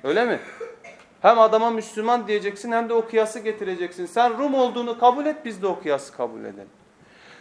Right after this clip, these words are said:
Müşriklerin ve cahiliyenin ehlinin her dönemdeki ortak özelliği aynıdır. Fasit kıyaslarla delil getirirler.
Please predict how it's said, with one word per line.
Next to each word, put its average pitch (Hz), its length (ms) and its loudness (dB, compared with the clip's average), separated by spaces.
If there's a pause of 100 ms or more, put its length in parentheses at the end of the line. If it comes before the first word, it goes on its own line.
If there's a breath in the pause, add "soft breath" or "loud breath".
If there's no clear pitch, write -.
Müşriklerin 214 800 0
ve 214 140 2
cahiliyenin 202 580 4
ehlinin 196 500 -4
her 208 400 4
dönemdeki 208 520 0
ortak 185 500 0
özelliği 202 520 2
aynıdır. 170 540 4
Fasit 175 560 2
kıyaslarla 202 760 2
delil 190 220 0
getirirler. 120 680 -8